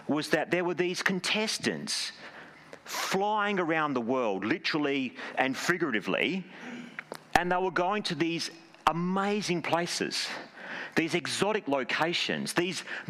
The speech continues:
bucket list locations where people go, "Before I die, I must go there." And they are literally going, "Oh, oh," getting a, getting a clue, and then they're gone. And I would suggest if you ask most of them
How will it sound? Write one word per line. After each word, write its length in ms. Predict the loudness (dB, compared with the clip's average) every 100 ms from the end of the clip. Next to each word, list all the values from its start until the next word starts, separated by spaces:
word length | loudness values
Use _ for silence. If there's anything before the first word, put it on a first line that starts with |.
| -2 2
bucket 400 | 2 2 0 2
list 500 | 0 0 -2 -4 -8 -14 -4
locations 880 | 0 0 2 2 2 0 0 0 0
where 80 | 0
people 240 | 0 2
go, 300 | 2 2 0 -4 -6 -8 -12 -20 -10 -2
"Before 640 | -2 0 0 0 2 0
I 160 | 0 0
die, 380 | 0 2 0 0 0
I 220 | 2 2
must 340 | 0 0 0
go 220 | 0 2 0
there." 460 | 0 0 -2 -6 -8 -20 -18 -18 -18 -16 -18 -18 -2
And 200 | 0 2
they 140 | 0 2
are 100 | 0
literally 760 | 0 -2 -2 0 0 0 -2 -8 -2
going, 380 | 0 2 2 0 0
"Oh, 180 | -2 0
oh," 260 | 0 0 -2 -8 -14 -2
getting 240 | 0 2 0
a, 80 |
getting 480 | -2 -2 0 2 2
a 60 | 0
clue, 480 | 0 0 2 0 -2 -4 0
and 200 | 2 2
then 100 | 0 2
they're 100 | 0
gone. 300 | 2 0 -2 -8 -16 -16 -16 -18 -18 -16 -12 -8 0
And 120 | 2
I 160 | 2 2
would 160 | 0 0
suggest 600 | 0 0 0 0 -2 -2
if 180 | 0 0
you 140 | 2
ask 320 | 2 2 0
most 460 | 0 0 0 -2 -2
of 200 | -2 0
them 360 | -2 0 -2